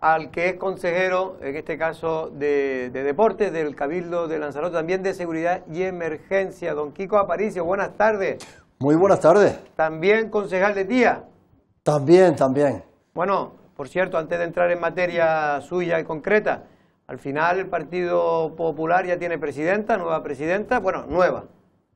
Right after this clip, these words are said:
Speaker 1: la misma desde hace trece años, pero reelegida. En este caso, Tía jugó un papel fundamental, don Kiko.
Speaker 2: Bueno, la, la realidad es que, como bien saben todos, el pasado día tres,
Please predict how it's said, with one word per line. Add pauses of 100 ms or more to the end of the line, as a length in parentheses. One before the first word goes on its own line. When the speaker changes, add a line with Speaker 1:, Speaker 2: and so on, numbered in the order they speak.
(220)
Speaker 1:
la
misma
desde
hace
trece
años,
pero
reelegida. (500)
En
este
caso,
Tía
jugó
un
papel
fundamental,
don
Kiko. (640)
Speaker 2:
Bueno,
la,
la
realidad
es
que,
como
bien
saben
todos,
el
pasado
día
tres,